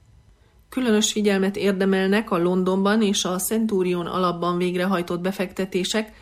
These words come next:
amelyekből a lehető leghamarabb ki kell lépni, vagy legalábbis el kell érni, hogy megszűnjenek a jó hírnévvel kapcsolatos kockázatok, írta a pápa augusztusi levelében.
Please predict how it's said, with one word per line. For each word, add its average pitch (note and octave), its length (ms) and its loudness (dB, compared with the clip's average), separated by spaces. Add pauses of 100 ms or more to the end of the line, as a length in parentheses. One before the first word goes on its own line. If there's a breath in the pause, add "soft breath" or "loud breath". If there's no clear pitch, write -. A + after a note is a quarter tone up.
(340 loud breath)
amelyekből F#3+ 640 0
a F3+ 140 2
lehető G#3 500 0
leghamarabb F3 560 -2
ki G3+ 160 -6
kell F3 260 -4
lépni, F3 520 -2 (400 loud breath)
vagy F#3 400 0
legalábbis G#3 640 0
el B3+ 220 -4
kell G3 200 0
érni, F#3 380 0
hogy G#3+ 220 2
megszűnjenek F#3+ 920 0
a F3+ 140 -2
jó G#3 220 4
hírnévvel F3+ 680 0
kapcsolatos F3 600 -4
kockázatok, F3 840 -2 (400 soft breath)
írta F#3 320 -2
a E3 60 -4
pápa G3 440 -4
augusztusi F#3+ 560 0
levelében. E3+ 720 -2